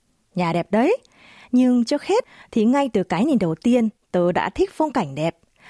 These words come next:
và không khí cũng trong lành. Tiếng Hàn là 집도 좋은데 일단 풍경이 아름다워서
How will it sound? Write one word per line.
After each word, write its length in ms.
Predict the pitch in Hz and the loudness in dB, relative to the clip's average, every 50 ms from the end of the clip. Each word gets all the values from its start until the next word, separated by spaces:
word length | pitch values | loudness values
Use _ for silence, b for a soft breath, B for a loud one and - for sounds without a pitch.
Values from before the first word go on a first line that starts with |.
| B B | B B
và 140 | - 165 - | -8 -8 -6
không 200 | - - 214 208 | -4 -2 -2 -2
khí 320 | 202 - - 202 233 320 370 - | -2 -2 0 0 2 0 0 0
cũng 200 | 262 - 240 240 | 0 0 0 0
trong 200 | - 277 262 254 | 0 0 0 0
lành. 300 | 233 214 196 190 175 156 - _ _ _ _ _ _ _ _ _ _ _ _ _ _ _ _ _ _ _ | 0 0 0 0 -2 -4 -6 _ _ _ _ _ _ _ _ _ _ _ _ _ _ _ _ _ _ _
Tiếng 160 | - 208 202 269 | -2 -2 -2 0
Hàn 180 | 320 277 214 | 0 -2 -2
là 280 | 160 151 151 139 135 - _ _ _ _ _ _ _ _ _ _ _ _ _ _ _ _ _ _ _ _ _ _ _ - | -2 -4 -8 -12 -12 -16 _ _ _ _ _ _ _ _ _ _ _ _ _ _ _ _ _ _ _ _ _ _ _ -14
집도 520 | - - 220 - - - 302 294 285 277 | -8 -8 -8 -8 -4 -2 0 0 0 0
좋은데 880 | - - 214 202 220 247 254 240 208 202 208 226 254 277 226 160 143 143 b b b b b b b b b b | 0 -2 -2 0 0 2 2 2 2 2 0 2 0 0 0 -2 -4 -8 b b b b b b b b b b
일단 580 | 220 214 - - 202 190 196 214 220 202 160 147 B B B B B B - | -4 -4 -2 -2 0 0 2 2 0 0 -2 -6 B B B B B B -14
풍경이 580 | - - 392 381 - 392 381 359 349 339 330 294 | -8 -4 -4 0 0 0 0 0 0 0 0 -2
아름다워서 1040 | 165 151 185 202 220 220 214 202 190 180 175 170 - 180 165 175 190 196 170 143 | -2 -2 0 0 0 2 2 0 0 0 0 -2 -2 -2 -2 0 0 0 -2 -4